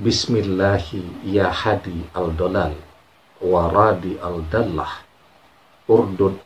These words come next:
alayya dallati biizzatika wa sultanika,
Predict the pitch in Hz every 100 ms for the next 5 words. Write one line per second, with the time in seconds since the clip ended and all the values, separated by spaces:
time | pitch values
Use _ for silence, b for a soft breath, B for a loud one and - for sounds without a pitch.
0 | - 95 92 120 120 101 87 85 85 85
1 | 85 98 98 - 95 90 85 92 95 87
2 | - 92 87 90 82 104 147 - _ _
3 | _ 90 85 - 92 85 80 98 87 82
4 | 80 - - -